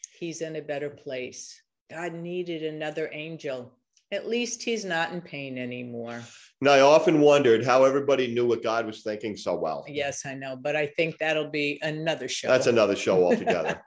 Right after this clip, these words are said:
Speaker 1: <laughs>
Speaker 2: Here's another thing. When with a gr-, newly grieving parent,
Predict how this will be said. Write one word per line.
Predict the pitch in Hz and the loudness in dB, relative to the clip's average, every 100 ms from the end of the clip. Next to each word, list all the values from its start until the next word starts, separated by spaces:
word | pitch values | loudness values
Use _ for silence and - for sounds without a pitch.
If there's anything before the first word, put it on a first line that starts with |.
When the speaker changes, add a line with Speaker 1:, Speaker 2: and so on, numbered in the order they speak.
| - | -20
Speaker 1:
<laughs> | - _ - _ _ _ | -20 _ -20 _ _ _
Speaker 2:
Here's | 175 247 240 | 6 8 6
another | 220 175 175 165 | 4 6 6 6
thing. | - 123 101 110 120 | 2 -2 -2 -6 -4
When | 143 147 139 143 _ _ _ _ - | 0 0 -2 -8 _ _ _ _ -20
with | 156 170 220 | 0 2 4
a | 269 | 2
gr-, | 127 143 160 | 0 0 2
newly | 160 202 190 180 | 4 4 4 2
grieving | 123 147 143 151 143 | 0 0 0 -4 -6
parent, | 156 143 120 101 | -4 -2 0 -2